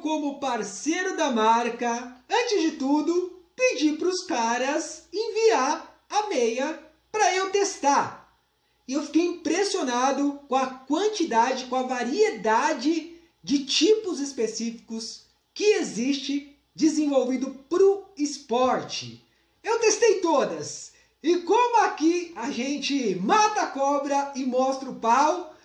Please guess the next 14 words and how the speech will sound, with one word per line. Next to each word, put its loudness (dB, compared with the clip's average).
eu 2
vou 2
trazer 0
aqui -2
algumas 2
que -6
eu -2
achei -6
mais -4
interessante, 0
que -4
eu 6
gostei -2
demais -2